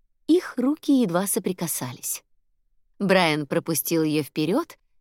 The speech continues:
и Эллисон незаметно стянула тугую резинку,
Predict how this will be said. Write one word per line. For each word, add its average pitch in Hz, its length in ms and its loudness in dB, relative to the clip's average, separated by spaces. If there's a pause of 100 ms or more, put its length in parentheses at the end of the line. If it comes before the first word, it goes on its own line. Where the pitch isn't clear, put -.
и 294 200 2
Эллисон 262 680 0
незаметно 247 640 2
стянула 269 500 0
тугую 262 420 2
резинку, 165 680 0